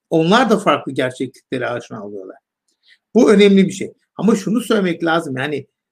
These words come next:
ha, ben şunu, e, asla söylemiyorum. İktisaden çok büyük zarar görmüş bir gençlik kitlesi var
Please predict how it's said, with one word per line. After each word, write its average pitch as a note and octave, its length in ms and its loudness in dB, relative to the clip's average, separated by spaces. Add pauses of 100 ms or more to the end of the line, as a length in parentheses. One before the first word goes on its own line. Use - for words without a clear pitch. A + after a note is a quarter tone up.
(100)
ha, B2+ 160 -4
ben D#3 160 2
şunu, E3+ 380 -4 (140)
e, C#3 60 -4
asla D#3 460 -2
söylemiyorum. D3 720 -2 (760)
İktisaden F3+ 880 0
çok G#3+ 360 0
büyük E3+ 200 -6
zarar D#3+ 240 2
görmüş D#3 400 -6
bir D3+ 100 -8
gençlik D3+ 760 -6 (220)
kitlesi - 440 -12
var - 260 -16